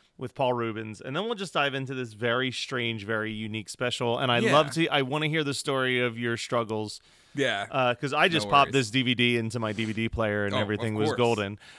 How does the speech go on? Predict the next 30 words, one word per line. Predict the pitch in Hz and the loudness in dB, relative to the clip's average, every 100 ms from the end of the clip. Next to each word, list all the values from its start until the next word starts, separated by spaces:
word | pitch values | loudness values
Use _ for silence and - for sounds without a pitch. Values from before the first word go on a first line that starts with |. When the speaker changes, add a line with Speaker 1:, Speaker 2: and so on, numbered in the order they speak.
| - - | -2 6
Speaker 1:
Um, | 165 160 160 160 - - - - | 8 8 6 2 -2 -4 -4 -4
Speaker 2:
Yeah. | - - - 254 - - | -2 -4 0 0 0 -4
Speaker 1:
<laughs> | - - | -20 -6
was | 165 180 170 | 0 2 2
a | 175 | 2
friend | 202 277 | 0 0
of | 311 | 0
mine | 147 143 147 151 151 - _ _ - | 2 2 2 0 -4 -10 _ _ -2
interviewed | 156 160 170 190 190 151 - _ | 2 2 2 -2 -4 -8 -20 _
Paul | - 165 | 0 2
Rubens | 165 131 123 131 135 | 4 2 2 -2 -4
for | - 139 | -4 -2
a | |
documentary, | 131 113 117 143 110 107 113 117 113 107 _ _ _ _ _ - | 0 -2 -2 -6 -6 -6 -8 -6 -8 -10 _ _ _ _ _ -6
like, | 135 120 | -4 -4
a | 117 | -2
decade | 139 143 139 101 | 0 0 -2 -4
ago. | 104 98 - - _ _ _ _ - | -6 -10 -10 -14 _ _ _ _ -10
Speaker 2:
Yeah. | 113 - - _ _ _ 165 | -8 -10 -16 _ _ _ 0
Speaker 1:
And | |
that | 196 | 0
was | 302 262 | 2 0
it. | 302 - _ _ - | 0 -2 _ _ 2
That | 165 214 | 4 6
was | 269 | 2
the | 220 | 0
extent | 196 - 208 208 | -2 0 4 4
of | 196 | 4
their | 202 175 | 0 2
hangout | 180 175 147 104 | 2 2 2 0